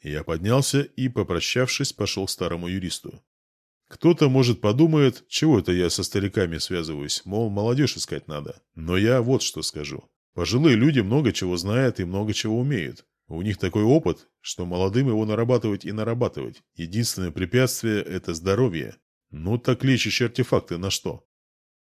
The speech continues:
В общем, пришёл я к Марку Антоновичу. По дороге, конечно, позвонил, сможет ли он со мной пообщаться. Он глубокий пенсионер, времени свободного много.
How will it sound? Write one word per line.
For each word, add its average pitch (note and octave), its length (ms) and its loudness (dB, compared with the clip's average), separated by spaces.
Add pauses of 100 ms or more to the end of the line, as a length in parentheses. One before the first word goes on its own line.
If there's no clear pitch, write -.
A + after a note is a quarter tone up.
В E2 140 -4
общем, B2+ 340 2
пришёл G#2 420 0
я F#2 60 2
к - 80 -6
Марку G2+ 320 0
Антоновичу. D#2 720 -6 (220)
По D#2+ 120 -10
дороге, C3 500 4
конечно, B2+ 500 0
позвонил, G2 580 -2
сможет A2 500 -6
ли G2+ 60 -2
он F#2+ 140 0
со F#2+ 120 -6
мной F2 140 -6
пообщаться. - 640 -4 (340)
Он C3+ 280 4
глубокий B2 420 4
пенсионер, G#2+ 680 0 (180)
времени G#2+ 440 2
свободного A2+ 520 0
много. F#2 420 -4